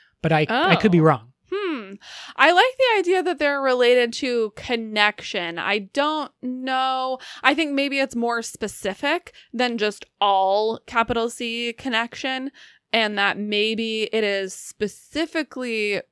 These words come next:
Speaker 2: representing the connection of, like, the physical world to the spiritual world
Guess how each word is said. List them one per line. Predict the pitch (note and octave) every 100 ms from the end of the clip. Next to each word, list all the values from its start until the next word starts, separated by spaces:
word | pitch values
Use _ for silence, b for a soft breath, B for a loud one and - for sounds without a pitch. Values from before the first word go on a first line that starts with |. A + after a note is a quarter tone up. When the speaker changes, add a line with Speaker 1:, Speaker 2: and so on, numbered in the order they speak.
| -
Speaker 2:
representing | G#3 G#3 G3+ G#3+ G3 G3 F#3+ F#3+ G3 F#3+ F3 F#3+
the | G#3+ G3+ F#3 F#3 F#3 F3+ b b b b _ _
connection | - A3+ G#3 F3+ - G#3+ F#3+ F#3
of, | F#3+ F#3
like, | F#3 E3+ F3 -
the | F3+ F#3
physical | - G#3+ G3 F#3+ - G3 F#3
world | G3 F#3 F#3
to | F#3+
the | F3+ E3
spiritual | - F#3 G#3 A#3+ C4 C4 B3+
world | C4 C4+ C4+ C#4 C4+